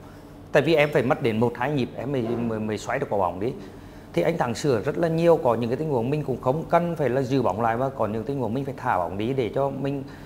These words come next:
nhận hoặc quan sát những cái tư thế tốt nhất. Thì đó là cái, những cái điểm yếu của em. Và có những cái điểm mạnh thì anh Thắng nói là cần nên phát huy, cũng như là mình cứ tự tin trên sân, đó là những cái khả năng của mình có thì mình cứ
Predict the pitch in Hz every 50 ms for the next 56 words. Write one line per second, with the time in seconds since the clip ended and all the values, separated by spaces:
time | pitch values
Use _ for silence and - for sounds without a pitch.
0 | - - - - - - - - - - 139 131 131 127 131 131 127 127 131 123
1 | 107 135 127 - - - 120 123 147 - - 104 95 - 123 117 101 131 - 143
2 | 143 151 131 110 95 - 104 - - - 156 - - - - - - - - -
3 | - 180 190 156 135 143 165 175 160 170 175 156 135 131 160 165 170 170 127 110
4 | - 117 110 101 104 113 110 113 117 139 175 - - - - - - - - -
5 | - - - - - - - 180 - - 135 123 120 127 131 139 151 147 151 135
6 | 123 113 110 - - - - - 139 143 143 139 139 139 139 131 165 165 147 160
7 | 165 - 123 117 110 110 110 104 98 101 127 147 156 147 143 135 127 - 170 170
8 | 165 151 143 156 165 - 131 117 113 104 117 127 139 156 165 170 170 165 - -
9 | - 147 127 120 135 147 160 170 170 170 165 165 170 156 151 151 156 - - -
10 | - - 170 175 156 143 - - 160 147 135 127 143 143 151 165 170 147 156 143
11 | 147 165 147 123 127 143 151 156 147 - 143 151 147 131 160 151 - 151 127 113
12 | 113 123 143 165 165 156 139 135 156 151 - - 110 101 104 113 117 - 151 156
13 | 156 156 139 135